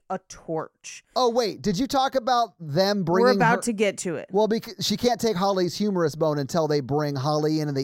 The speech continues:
Speaker 2: eat her.
Speaker 1: We kinda talked about that. It,
Speaker 2: Okay.
Speaker 1: it's all cut in between. But yes, they brought Holly in, they ate her, but then Sarah wakes up
Speaker 2: Yeah.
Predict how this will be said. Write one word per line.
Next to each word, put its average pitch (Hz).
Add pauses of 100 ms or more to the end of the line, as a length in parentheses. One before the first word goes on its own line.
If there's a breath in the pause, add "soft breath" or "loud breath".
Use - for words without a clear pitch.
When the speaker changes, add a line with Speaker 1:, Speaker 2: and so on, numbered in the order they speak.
Speaker 2:
eat 143
her. 107
Speaker 1:
We 262
kinda 330
talked 220
about 196
that. 180
It, -
Speaker 2:
Okay. 202
Speaker 1:
it's - (140)
all 294
cut 269
in 233
between. 202 (300)
But 202
yes, 185
they 233
brought 233
Holly 226
in, 208
they 202
ate 196
her, 202
but 190
then 196
Sarah 196
wakes 175
up 120
Speaker 2:
Yeah. 180